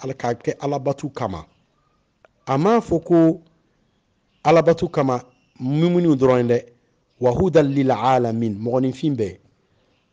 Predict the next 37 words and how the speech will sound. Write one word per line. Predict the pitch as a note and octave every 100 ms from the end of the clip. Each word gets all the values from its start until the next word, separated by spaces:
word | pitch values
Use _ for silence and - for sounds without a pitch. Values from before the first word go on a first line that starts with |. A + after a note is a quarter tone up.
| _ -
A | C3
kɛra | B2+ D#3+ D#3+
muminiw | D#3+ D#3+ E3 E3 D#3+
ye | C#3 C3
o, | A#2
silamɛw | A#2+ C3 C3 D3+ C#3+
ye | C3+
o, | C3
a | A2+ A#2
kɛra | A2+ D3 D3 C#3+ - _ _
kerecɛnw | B2 B2 C#3+ C#3+ C3
ye, |
jufu | G#2+ A#2+ -
ye, | B2+
a | A#2
mana | D#3 C#3+
kɛ | C#3+
mɔgɔ | B2+ A#2
mɔgɔ | A#2+ G#2+ G2
ye. | A2 _ _ _ _ -
Nin | A#2+ C3+ E3+ G3+
de | D3
ye | C#3 D#3 D#3 D#3
so | - - D#3
ye | D3+
min | D3+ D#3
fɔlɔ | - C3 B2
établi | B2+ B2+ A#2
la | B2 G#2+ _ _ _ _ -
Ala | C3
ka | C3+ A#2+
batoli | F2 F#2 - G2+ A2+
kama. | - E2+ - _ _ _ _ _ _ _ _ _ _ _ _ _ _ _ -
E, | A#2+ A#2+
a |
yan | A#2+ C#3
nɔ, | E3+